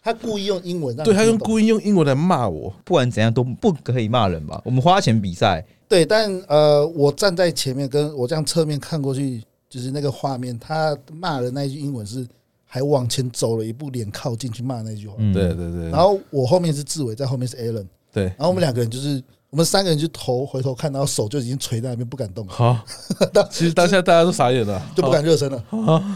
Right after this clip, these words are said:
Speaker 3: 其实你女朋友那时候有已经直播，然后其实直播很久，然后我们都看到说，你们大家好像都，都是在台下，就是他只要有播到你们的时候，台湾人都是，
Speaker 1: 对。
Speaker 3: 都，都，都是放松，就是在等而已，就是只能等。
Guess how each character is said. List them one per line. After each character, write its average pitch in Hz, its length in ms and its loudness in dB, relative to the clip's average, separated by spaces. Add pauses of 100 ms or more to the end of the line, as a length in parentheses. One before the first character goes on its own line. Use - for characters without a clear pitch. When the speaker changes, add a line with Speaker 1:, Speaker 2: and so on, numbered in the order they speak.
Speaker 3:
其 185 140 2
实 240 80 4
你 226 100 4
女 196 100 4
朋 147 120 4
友 156 120 4
那 151 100 4
时 139 100 0
候 127 80 8
有 98 220 2
已 107 80 -6
经 120 120 0
直 104 160 -4
播， 90 220 -2
然 92 80 -2
后 101 80 -2
其 - 160 -6
实 98 100 -2
直 - 260 -12
播 107 340 2
很 98 220 -4
久， 92 200 -2
然 95 40 -2
后 98 120 0
我 98 40 0
们 85 120 -6
都 95 60 -8
看 98 140 -4
到 95 120 -2
说， 90 180 -8 (200)
你 107 60 -8
们 101 80 0
大 117 140 4
家 123 60 4
好 104 80 0
像 90 100 -4
都， 92 80 -2
都 101 180 -2
是 95 60 -4
在 101 240 -2 (160)
台 - 200 -10
下， - 200 -6
就 131 60 2
是 180 100 4
他 175 160 -2
只 - 80 0
要 113 200 4
有 101 100 -4
播 123 200 2
到 117 80 0
你 90 60 -4
们 85 100 -6
的 85 60 -10
时 - 60 -4
候， 90 60 0
台 92 120 -2
湾 104 80 2
人 92 100 -2
都 90 140 -4
是， 92 160 -6
Speaker 1:
对。 135 320 -2
Speaker 3:
都， 139 140 4
都， 131 100 -2
都 127 140 2
是 135 100 2
放 120 180 0
松， 98 160 0
就 113 60 4
是 120 80 2
在 117 160 2
等 - 240 -6
而 - 80 -14
已， - 180 -10
就 107 100 -4
是 120 60 -2
只 113 100 -2
能 87 100 0
等。 - 140 -6